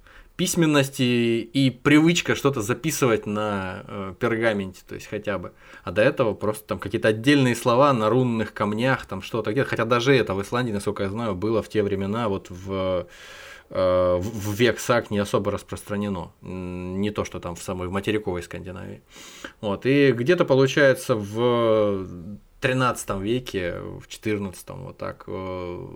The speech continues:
были, были записаны мн-, многие саги. Короче, в общем говоря, э, таким образом, конечно, в изменённом виде, в пересказанном многократно, в числе прочих саг, сага о Гретере до нас и дошла.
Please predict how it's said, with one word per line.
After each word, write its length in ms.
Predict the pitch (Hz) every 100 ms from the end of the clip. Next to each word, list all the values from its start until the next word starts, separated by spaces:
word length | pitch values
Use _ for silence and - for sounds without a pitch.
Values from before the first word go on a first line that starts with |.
| 92
были, 300 | 98 104 117
были 240 | 101 120
записаны 640 | 104 101 104 101 95 90 92 95
мн-, 320 | 92 92 101
многие 380 | 101 107 101 101
саги. 300 | - 131 127
Короче, 360 | 101 117 170 180
в 40 |
общем 240 | 175 175 160
говоря, 420 | 147 143 135 131 - - - - - - _ 104
э, 540 | 107 107 104 104 101 - _ _ _ _ _ _ _ _ _ _ _
таким 260 | 135 131 147
образом, 480 | 180 143 135 120 - -
конечно, 420 | 131 131 - 110
в 100 | 113
изменённом 640 | 120 139 143 175 165 139 117
виде, 380 | 147 190 160 123
в 400 | 107 117 113 107
пересказанном 800 | 117 104 - 151 160 139 135 127
многократно, 1120 | 120 110 - 117 110 104 98 95 92 92 92
в 60 | -
числе 280 | 117 127
прочих 360 | 117 120 117 -
саг, 280 | - 180 175
сага 320 | - 147 131
о 40 |
Гретере 400 | 101 113 135 123
до 120 | 92 92
нас 220 | 113 -
и 20 |
дошла. 520 | 90 87 95 90 87